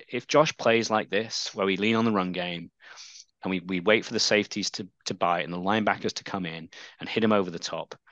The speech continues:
I don't know. I don't know how anybody defends against that. I just think we've got too many ways to damage teams. So to me, it's all about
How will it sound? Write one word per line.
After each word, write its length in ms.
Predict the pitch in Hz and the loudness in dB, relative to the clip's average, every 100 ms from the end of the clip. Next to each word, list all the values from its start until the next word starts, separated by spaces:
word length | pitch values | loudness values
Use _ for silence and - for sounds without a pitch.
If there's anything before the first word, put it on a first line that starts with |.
| - - _ _ _ _ _ _ | -20 -20 _ _ _ _ _ _
I 120 | - 82 | -10 -8
don't 100 | 82 | -6
know. 160 | 78 - | -8 -6
I 80 | 92 | -6
don't 140 | 87 | -4
know 80 | 82 | -4
how 160 | 76 78 | -4 -6
anybody 400 | 78 76 78 - | -8 -10 -12 -10
defends 400 | 82 - 78 - | -10 -8 -8 -8
against 280 | 80 - - | -8 -10 -10
that. 200 | - - - | -10 -12 -10
I 120 | 92 | -6
just 160 | - | -6
think 140 | 92 80 | -6 -10
we've 100 | 80 | -12
got 180 | 78 - | -12 -8
too 200 | - 87 | -8 -6
many 120 | 80 | -8
ways 260 | 80 80 - | -8 -10 -8
to 60 | |
damage 360 | 85 82 85 - | -8 -8 -8 -12
teams. 340 | - 82 82 | -12 -12 -6
So 140 | - 90 | -4 -2
to 140 | - | 0
me, 200 | 113 120 | 4 4
it's 120 | 107 | 2
all 240 | 95 113 104 | 2 0 0
about 360 | 98 90 82 | 0 -2 -4